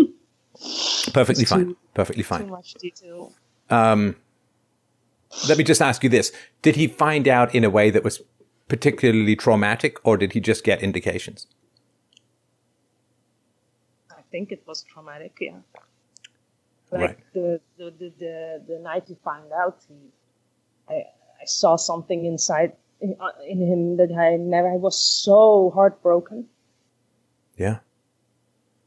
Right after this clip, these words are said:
Speaker 1: Yeah.
Speaker 2: I, I hurt him really bad.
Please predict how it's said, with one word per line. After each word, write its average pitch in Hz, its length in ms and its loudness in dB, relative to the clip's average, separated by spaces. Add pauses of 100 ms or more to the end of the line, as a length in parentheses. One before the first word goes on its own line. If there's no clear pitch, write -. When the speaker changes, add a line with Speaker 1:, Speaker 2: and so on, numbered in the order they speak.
(880)
Speaker 1:
Yeah. 95 280 -10
Speaker 2:
I, 160 280 -10 (2000)
I 170 60 -10
hurt 180 240 -2
him 175 420 -8
really 190 200 0
bad. 156 320 -6